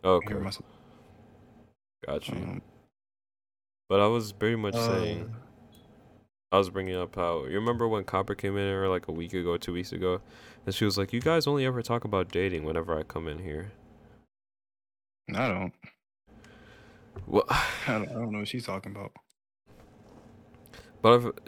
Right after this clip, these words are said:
Speaker 2: like, I feel
Speaker 1: Delusional,
Speaker 2: like,
Speaker 1: as I said.
Speaker 2: <laughs> I feel like we've come across,
Speaker 1: <laughs>
Speaker 2: like, dating type topics for the pat-, like, for a little while now. And I think it's really common because it's just, like,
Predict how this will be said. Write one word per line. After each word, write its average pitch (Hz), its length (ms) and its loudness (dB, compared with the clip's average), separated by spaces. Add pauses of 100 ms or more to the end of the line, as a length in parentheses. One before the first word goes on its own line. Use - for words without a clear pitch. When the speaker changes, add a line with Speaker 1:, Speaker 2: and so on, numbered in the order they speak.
Speaker 2:
like, 107 300 0
I - 120 4
feel 127 180 6
Speaker 1:
Delusional, 104 220 6
Speaker 2:
like, - 100 -2
Speaker 1:
as 107 140 -2
I 95 80 -2
said. - 500 -2
Speaker 2:
<laughs> 92 60 0
I - 20 2
feel 113 180 4
like 113 120 4
we've 101 360 -4
come 98 200 -2
across, 90 440 0
Speaker 1:
<laughs> - 0 -
Speaker 2:
like, 85 200 4 (280)
dating 92 300 2
type 95 320 -2
topics 92 460 0
for 87 100 -4
the 78 80 -4
pat-, - 420 -6
like, - 180 0
for 85 180 -2
a 82 60 2
little 82 280 -4
while 92 180 -2
now. 95 300 -8 (440)
And 95 100 0
I 135 40 4
think 180 360 -2 (1200)
it's 107 160 -2
really 113 280 -2
common 98 420 -2
because 80 340 -4
it's 82 160 -8
just, 95 220 -4
like, 85 280 -2